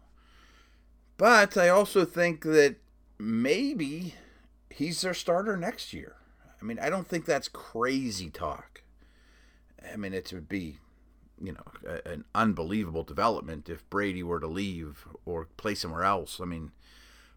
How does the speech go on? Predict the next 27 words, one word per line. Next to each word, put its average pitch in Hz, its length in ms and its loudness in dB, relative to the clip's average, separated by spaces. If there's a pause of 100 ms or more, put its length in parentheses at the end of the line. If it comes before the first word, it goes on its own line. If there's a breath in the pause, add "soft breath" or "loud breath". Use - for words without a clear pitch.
but 107 140 2
I 139 180 4
think 185 320 -2
they 156 180 2
really 117 400 2
like 117 300 0
him. 82 200 -10
I 90 120 -8
think 107 280 -6
he's 85 220 -6
accurate. 131 560 -4
He's 87 200 -8
poised. 113 580 -2
He's 85 160 -8
a 80 60 -10
good 78 240 -8
athlete. 120 580 -4
He 107 120 -6
has 95 180 -4
to 92 80 -6
have 85 100 -6
a 82 40 -8
great 90 280 -6
feel 95 260 -4
for 87 140 -10
the 71 140 -12
system. 165 520 -4